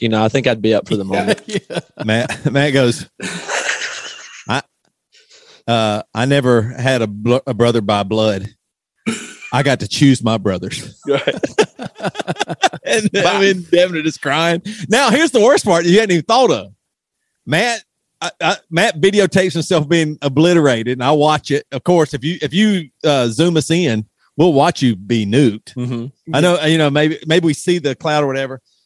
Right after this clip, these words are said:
Speaker 3: How long till, I mean, life has to go on. How long till I call Joey? Try to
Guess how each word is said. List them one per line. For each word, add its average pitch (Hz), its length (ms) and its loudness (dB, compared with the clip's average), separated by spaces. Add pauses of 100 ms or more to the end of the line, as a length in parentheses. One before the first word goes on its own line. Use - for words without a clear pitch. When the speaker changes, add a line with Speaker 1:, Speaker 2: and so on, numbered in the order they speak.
(420)
Speaker 3:
How 196 200 2
long 214 360 4
till, 170 360 4
I 143 60 0
mean, 123 360 -2 (260)
life 170 220 -2
has 185 180 2
to 135 60 -8
go 120 140 2
on. 151 380 -2 (240)
How 165 140 0
long 190 260 0
till 160 460 2 (880)
I 120 80 -6
call 160 200 0
Joey? 120 540 2 (240)
Try 151 240 0
to - 60 -4